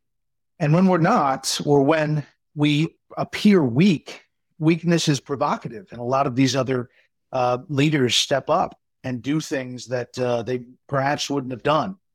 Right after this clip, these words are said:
if the U S was projecting strength. So I, I think it's a really interesting hinge point in the primary. Uh, I, there is obviously always a, a tinge of isolationism that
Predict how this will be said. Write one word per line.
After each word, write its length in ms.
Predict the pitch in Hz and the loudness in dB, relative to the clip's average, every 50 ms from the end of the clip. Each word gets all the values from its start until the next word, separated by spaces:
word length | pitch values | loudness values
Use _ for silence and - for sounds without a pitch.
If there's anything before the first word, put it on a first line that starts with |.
| _ _ | _ _
if 440 | - 123 123 113 - - - - _ | -6 -6 -6 -6 -8 -16 -20 -20 _
the 100 | - 123 | -8 -4
U 200 | 120 127 123 123 | -2 0 2 4
S 220 | 120 120 - - - | 4 4 2 -2 -4
was 240 | 110 107 - - _ - | -6 -8 -10 -16 _ -8
projecting 640 | 123 - - 135 123 110 - - 117 101 104 - - _ _ _ _ _ _ _ _ _ _ | -8 -4 -2 -2 -2 -2 -2 -2 -2 -2 -2 -6 -10 _ _ _ _ _ _ _ _ _ _
strength. 480 | - - - 143 139 127 120 104 - _ _ - _ _ | -6 -4 -2 -2 -2 -2 -4 -8 -14 _ _ -20 _ _
So 380 | - - 175 160 151 143 147 - _ _ _ _ _ _ _ _ _ _ _ _ _ | -2 0 2 2 2 0 -2 -6 _ _ _ _ _ _ _ _ _ _ _ _ _
I, 300 | - 156 180 185 180 185 | -4 -2 0 0 0 0
I 40 | 214 | 0
think 200 | - 262 233 190 | 0 0 0 0
it's 160 | 226 165 175 | 0 2 2
a 60 | 175 | 2
really 420 | 156 156 165 160 160 156 139 120 - _ _ _ _ _ _ | 4 6 6 6 4 2 0 -2 -8 _ _ _ _ _ _
interesting 480 | - 165 160 - 156 - - 151 139 120 | -2 -2 0 2 0 0 2 0 -2 0
hinge 400 | 104 151 156 147 139 - - - | 0 -2 -2 -2 -4 -8 -10 -8
point 440 | - 135 123 117 117 - - - - | -8 -8 -8 -8 -12 -14 -18 -10 -6
in 140 | 147 135 131 | -4 -2 -2
the 80 | 131 - | -2 -2
primary. 680 | - 151 139 135 131 127 123 117 120 117 - - - _ _ _ _ _ _ _ | 0 0 0 0 0 -2 -4 -4 -4 -6 -8 -12 -18 _ _ _ _ _ _ _
Uh, 420 | - 139 131 131 127 123 127 139 139 - | -4 -2 0 0 2 2 0 0 -2 -4
I, 260 | 131 123 - - - - | -10 -10 -10 -10 -10 -6
there 240 | 175 147 151 151 151 | -2 0 2 2 2
is 120 | 151 135 165 | 2 2 0
obviously 520 | 160 165 170 151 147 131 - - 139 131 | 0 0 0 0 0 -2 -2 -4 -2 0
always 480 | 139 131 135 139 139 139 131 123 120 143 | 2 2 2 2 2 0 0 0 -2 -4
a, 240 | 139 135 117 123 - _ | -8 -10 -12 -14 -14 _
a 100 | 143 127 | -12 -12
tinge 460 | - - - - 170 160 151 147 131 123 | -10 -12 -2 2 4 4 4 4 2 0
of 80 | 113 | 0
isolationism 1000 | 131 135 131 117 - - 123 127 135 143 - - 139 131 123 113 107 120 120 120 | 0 0 0 0 0 0 2 2 2 0 0 -2 -2 -2 -2 -2 -4 -8 -8 -6
that 200 | 120 123 123 - | -4 -4 -6 -6